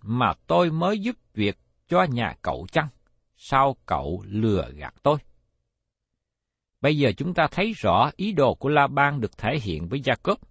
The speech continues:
Vào buổi lễ cưới trong thời đó,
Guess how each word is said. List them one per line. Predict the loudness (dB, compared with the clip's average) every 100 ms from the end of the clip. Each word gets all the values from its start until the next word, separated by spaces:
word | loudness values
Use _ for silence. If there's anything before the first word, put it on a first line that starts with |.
| _ _ _ _ _ _ _ 2
Vào | 2
buổi | 2 -2 -2
lễ | 0 -2 -2
cưới | 0 0
trong | 0 -2
thời | 0 2
đó, | 4 2